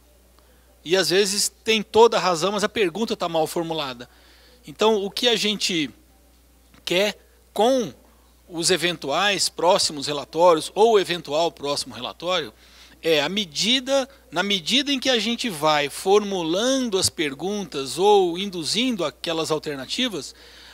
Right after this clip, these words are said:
a gente vai conversando com o ipea pra dizer, "Olha, isso aqui vai, vai ter uma utilidade,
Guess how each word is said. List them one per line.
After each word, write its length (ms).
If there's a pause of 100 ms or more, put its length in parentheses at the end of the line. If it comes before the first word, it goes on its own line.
a 100
gente 260
vai 200
conversando 680
com 160
o 60
ipea 380
pra 140
dizer, 160
"Olha, 260 (140)
isso 180
aqui 440
vai, 480 (1000)
vai 680 (380)
ter 180
uma 240
utilidade, 1000